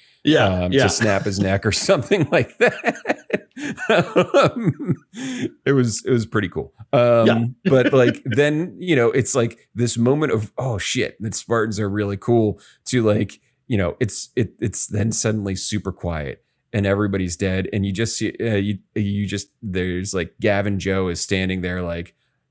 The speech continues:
Speaker 2: and he just keeps saying, "I'm not a killer. I'm not
Speaker 1: Yeah.
Speaker 2: a killer. I'm not a ki-," and he's, like, he is covered in blood. And, and, you know, uh, Bender is, like,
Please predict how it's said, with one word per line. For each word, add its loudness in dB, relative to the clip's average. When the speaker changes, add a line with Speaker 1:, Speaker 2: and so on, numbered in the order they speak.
Speaker 2:
and 0
he -2
just -2
keeps -4
saying, -2
"I'm -2
not -4
a -8
killer. -4
I'm -4
not -6
Speaker 1:
Yeah. -2
Speaker 2:
a -4
killer. -2
I'm -4
not -6
a -10
ki-," -8
and 4
he's, -2
like, -6
he 0
is -4
covered -2
in -4
blood. -6
And, -2
and, -2
you -8
know, -8
uh, -6
Bender 2
is, 0
like, -4